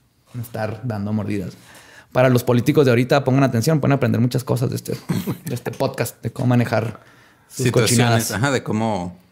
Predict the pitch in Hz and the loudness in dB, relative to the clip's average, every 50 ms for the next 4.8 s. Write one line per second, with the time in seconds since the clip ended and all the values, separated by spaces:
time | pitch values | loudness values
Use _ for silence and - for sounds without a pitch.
0 | _ _ _ _ _ - 101 107 120 120 - 117 107 113 123 120 - 156 139 135 | _ _ _ _ _ -6 -2 -2 0 0 0 0 0 2 2 2 2 2 2 2
1 | 131 120 - - 147 147 - - - 196 156 131 175 143 139 185 156 160 151 - | 2 2 2 2 2 2 2 2 2 2 4 4 4 4 4 4 4 4 4 4
2 | - 180 156 180 - - 180 165 139 156 143 135 139 143 143 165 165 151 156 160 | 4 4 4 4 4 4 2 4 4 4 4 4 2 2 4 2 2 4 4 4
3 | 151 147 127 117 107 - - - - _ _ _ _ _ - - - - - - | 4 4 2 2 -2 -6 -10 -20 -20 _ _ _ _ _ -20 -20 -20 -20 -20 -20
4 | - _ _ _ _ - - - - 208 208 220 208 180 156 | -20 _ _ _ _ -20 -10 -2 2 4 6 6 6 4 4